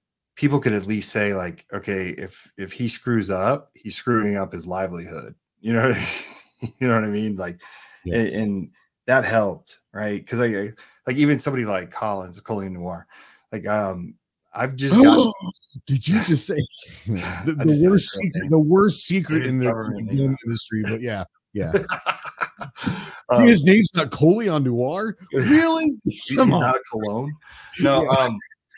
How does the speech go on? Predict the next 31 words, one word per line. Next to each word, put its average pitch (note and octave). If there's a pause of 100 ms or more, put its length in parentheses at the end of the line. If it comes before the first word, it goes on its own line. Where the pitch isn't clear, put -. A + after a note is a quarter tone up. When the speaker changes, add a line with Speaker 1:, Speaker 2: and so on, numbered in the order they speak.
(400)
Speaker 1:
uh, A2+ (760)
he D#3+
has E3+
Speaker 2:
Yeah. G#2+
Speaker 1:
gotten C#3
me, A2 (500)
just C#3+
his A2+
name A#2
alone G#2+
has F2
gotten G2+
me G2+
some G#2+
of G2+
these E2+
Speaker 2:
Mm. G#2+
Speaker 1:
meetings, A2
right? G#2
But, G#2
um, F#2
Speaker 2:
Absolutely. - (140)
Speaker 1:
you G#2+
know, G2+
I've A2
Speaker 2:
Yeah. -
Speaker 1:
had B2+
to, F2+
you A2
have A#2
to, F2+